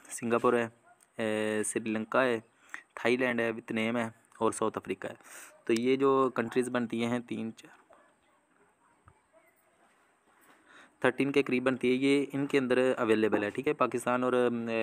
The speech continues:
जो है, अ, अ, नेपाल वगैरह, बांग्लादेश वगैरह, तो इसमें नहीं है दे रहे, ठीक है।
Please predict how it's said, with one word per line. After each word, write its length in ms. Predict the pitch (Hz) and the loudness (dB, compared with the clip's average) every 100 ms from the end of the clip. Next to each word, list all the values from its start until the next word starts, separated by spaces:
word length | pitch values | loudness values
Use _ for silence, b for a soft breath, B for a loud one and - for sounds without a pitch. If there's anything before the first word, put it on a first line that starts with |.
| 110 107 110 107 | 0 -2 -6 -4
जो 120 | 110 | -4
है, 200 | 107 110 | -2 -2
अ, 500 | 110 - 110 107 104 - B B B _ - | -4 -8 -6 -6 -6 -14 B B B _ -4
अ, 140 | 107 | -2
नेपाल 320 | 107 113 120 | 0 4 4
वगैरह, 320 | 120 117 113 113 | 4 2 2 2
बांग्लादेश 480 | 113 113 113 110 - | 0 0 0 -2 0
वगैरह, 300 | 110 110 120 - B B - - | 2 2 0 -4 B B -8 0
तो 360 | 110 110 110 - | 2 4 2 2
इसमें 280 | 123 143 | 0 0
नहीं 260 | 131 113 117 | 2 2 4
है 80 | 117 | 4
दे 100 | 107 | 4
रहे, 180 | 107 104 - | 4 -2 -4
ठीक 140 | 135 151 | -2 -2
है। 120 | 160 | -4